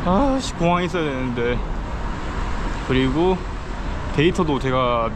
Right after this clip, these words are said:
미련 속까지 샀잖아요. 그게 전화랑 문자는 안 되고 데이터 안, 안 터집니다. 아무짝에도 쓸모없는 데이터고. 그리고 원래 오늘 친구,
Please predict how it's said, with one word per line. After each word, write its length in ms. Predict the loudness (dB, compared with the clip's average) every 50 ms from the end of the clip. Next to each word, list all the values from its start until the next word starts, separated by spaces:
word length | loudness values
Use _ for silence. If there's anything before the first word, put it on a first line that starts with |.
| -2
미련 200 | -2 0 0 0 -2
속까지 220 | -2 -2 -2 -2
샀잖아요. 640 | -2 -2 0 0 0 2 2 0 0 0 0 -2 -2 -4 -6 -8 -8 -8 -8 -8 -8 -8 -8 -6 -6 -6 -4 -4 -4 -4
그게 520 | -2 0 2 2 4 4 2 0 0 -2 -4 -6 -8 -8 -8 -8 -8 -8 -8 -6 -6 -6 -6 -6 -4 -4 -4 -4 -4 -2 -2 -2 -2 -2 -2 0
전화랑 440 | 2 2 4 4 4 4 2 0 0
문자는 300 | -2 -2 0 0 0 0
안 120 | 0 0 0
되고 260 | -2 -2 -2 -2 -4 -4 -6 -6 -6 -4 -2
데이터 280 | 0 0 0 2 2 0
안, 120 | 0 -2 -2 -4
안 160 | -2 -2 -2
터집니다. 560 | -2 -2 -2 0 0 2 2 2 0 0 -2 -2 -4 -6 -6 -4 -4 -4 -4 -4 -4 -4 -4 -4 -4 -4 -4 -2 0
아무짝에도 560 | 0 2 2 0 0 0 0 2 2 0 0
쓸모없는 640 | 0 0 0 0 2 2 2 2 2 2 2 2 0
데이터고. 600 | 0 0 0 0 0 0 0 0 2 2 0 0 0 -2 -4 -4 -4 -4 -4 -4 -4 -4 -4 -4 -4 -4 -2 -2 -2 -2 0 2
그리고 400 | 4 6 6 6 4 2 0 0 -4 -6 -8 -6 -6 -6 -6 -6 -6 -6 -6 -4 -4 -4 0
원래 140 | 2 2 2
오늘 340 | 2 2 2 2 2 0 0 -2 -4
친구, 760 | -2 0 2 4 4 6 6 6 4 4 4 2 0 -2